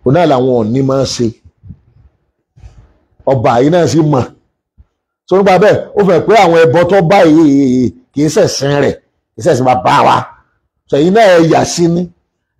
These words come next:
Ẹ, ẹ, ẹ kàn lè ti pẹ́. Ẹ lè ti pẹ́ lé lórí. Ìkejì,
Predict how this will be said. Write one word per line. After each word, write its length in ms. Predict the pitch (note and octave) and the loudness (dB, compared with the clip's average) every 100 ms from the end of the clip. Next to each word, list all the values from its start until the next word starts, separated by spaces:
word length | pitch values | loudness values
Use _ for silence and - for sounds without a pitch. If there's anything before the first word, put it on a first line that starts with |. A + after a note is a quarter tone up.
| _ | _
Ẹ, 80 | F3 | 0
ẹ, 160 | - G3 G3+ | 2 0 0
ẹ 100 | F#3+ | -2
kàn 140 | E3 D#3+ | 0 0
lè 60 | |
ti 120 | E3+ | -2
pẹ́. 240 | E3 G#3 G#3 G#3 - _ _ _ _ _ _ _ _ - | -2 0 0 -2 -14 _ _ _ _ _ _ _ _ -12
Ẹ 0 | |
lè 80 | A2+ | -10
ti 60 | |
pẹ́ 160 | B2 D3 | -2 0
lé 80 | C#3+ | 2
lórí. 280 | C3+ C#3+ C3+ - - _ | 2 0 0 -6 -20 _
Ìkejì, 320 | F#3 A#3+ G3+ | 0 0 2